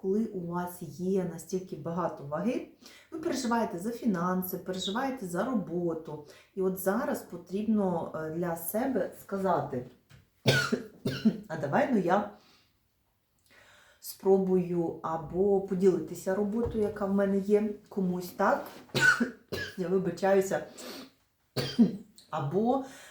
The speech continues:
е, подумати, чи взагалі мені це потрібно робити. Коли ми себе завантажуємо, то іде от, е, робота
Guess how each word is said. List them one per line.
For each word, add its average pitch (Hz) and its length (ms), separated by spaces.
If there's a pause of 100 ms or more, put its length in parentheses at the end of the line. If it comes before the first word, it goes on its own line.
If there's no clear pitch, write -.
(120)
е, 170 80
подумати, 196 640
чи - 220
взагалі 196 520
мені 170 300
це - 140
потрібно 175 640
робити. 180 600 (1000)
Коли 196 200
ми 202 120
себе 196 240
завантажуємо, 196 880
то 170 200
іде 196 600 (320)
от, 160 340
е, 156 420 (1900)
робота 196 720